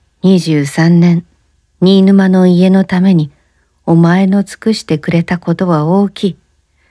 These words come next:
俺が幼弱だった頃のことは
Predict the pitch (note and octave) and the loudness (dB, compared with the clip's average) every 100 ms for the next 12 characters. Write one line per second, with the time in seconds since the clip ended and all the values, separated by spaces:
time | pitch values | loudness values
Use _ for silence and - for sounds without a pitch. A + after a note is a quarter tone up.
0 | _ _ _ _ - D#3+ D#3+ D#3+ E3 _ | _ _ _ _ -2 -2 0 -4 -6 _
1 | _ E3+ F3 E3+ F3+ F3+ F3+ F3 - C#3 | _ -2 0 0 -2 -2 -2 -4 -8 -4
2 | F3 D#3+ C#3+ C3+ D3 E3 C3+ | -2 0 -2 -4 -8 -6 -6